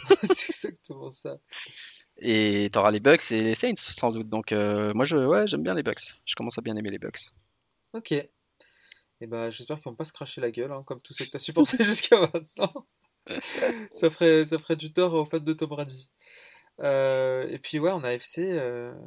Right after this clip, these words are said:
Speaker 1: Non, ouais, t'as raison, les Titans, les Steelers.
Speaker 2: À l'A F C, il y a beaucoup de bonnes équipes, ouais.
Speaker 1: Ah ouais,
Speaker 2: Très
Speaker 1: c'est
Speaker 2: beaucoup
Speaker 1: fou.
Speaker 2: de bonnes équipes en A F C.
Speaker 1: C'est fort. C'est, les Bills peuvent faire quelque chose, hein. Les Chiefs, n'en parlons pas. Ouais, non, il y a beaucoup trop de bonnes équipes, c'est incroyable.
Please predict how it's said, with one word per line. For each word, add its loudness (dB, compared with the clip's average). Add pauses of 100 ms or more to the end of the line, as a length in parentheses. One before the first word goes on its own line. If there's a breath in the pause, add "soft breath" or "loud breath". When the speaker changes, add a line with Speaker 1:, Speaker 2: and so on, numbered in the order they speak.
(220)
Speaker 1:
Non, -8
ouais, -4
t'as -14
raison, -14
les -12
Titans, -14 (220)
les -16
Steelers. -14
Speaker 2:
À 4
l'A 2
F -14
C, 0
il 2
y 4
a 0
beaucoup -12
de -16
bonnes -2
équipes, -10
ouais. -10 (160)
Speaker 1:
Ah -20
ouais, -16
Speaker 2:
Très -12
Speaker 1:
c'est -16
Speaker 2:
beaucoup -4
Speaker 1:
fou. -20
Speaker 2:
de -20
bonnes -12
équipes -16
en -10
A -10
F -16
C. -14 (360)
Speaker 1:
C'est -20
fort. -16
C'est, -18
les -8
Bills -10 (120)
peuvent -10
faire -16
quelque -16
chose, -16
hein. -20 (520 soft breath)
Les -8
Chiefs, -4
n'en -16
parlons -6
pas. -4 (280)
Ouais, 0
non, -8
il -6
y -6
a -8
beaucoup -16
trop -16
de -16
bonnes -14
équipes, -16
c'est -12
incroyable. -12